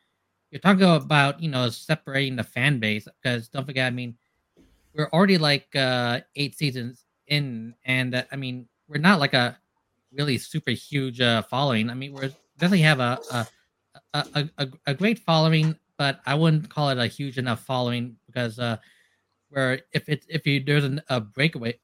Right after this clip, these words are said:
a breakaway league, it could, you know, cut it down to smaller faction, you know, fan bases, and that could, you know,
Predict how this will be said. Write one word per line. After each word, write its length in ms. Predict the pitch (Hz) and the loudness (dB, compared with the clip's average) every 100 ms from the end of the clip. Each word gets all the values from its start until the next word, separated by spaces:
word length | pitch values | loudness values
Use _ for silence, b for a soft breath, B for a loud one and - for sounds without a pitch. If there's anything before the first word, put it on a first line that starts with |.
| - | -20
a 60 | 110 | -4
breakaway 540 | 123 165 120 110 117 | 0 0 0 0 -2
league, 400 | 113 113 117 117 | -4 -2 -2 -2
it 100 | 135 - | -6 -6
could, 160 | 120 - | -6 -6
you 120 | 131 | -8
know, 260 | 107 110 - _ _ - | -8 -8 -16 _ _ -4
cut 120 | 139 | -4
it 140 | 110 113 | -4 -4
down 280 | 123 127 | -2 -2
to 100 | - | -6
smaller 460 | 110 - 123 131 123 | -12 -10 -4 -2 -2
faction, 420 | - 120 120 143 - | -2 -4 -4 -10 -14
you 80 | 139 | -8
know, 140 | 104 - | -8 -8
fan 160 | 120 123 | -10 -6
bases, 240 | 123 123 | -6 -6
and 80 | 120 | -4
that 120 | 120 123 | -6 -6
could, 120 | 117 | -12
you 80 | 127 | -16
know, 200 | 104 | -16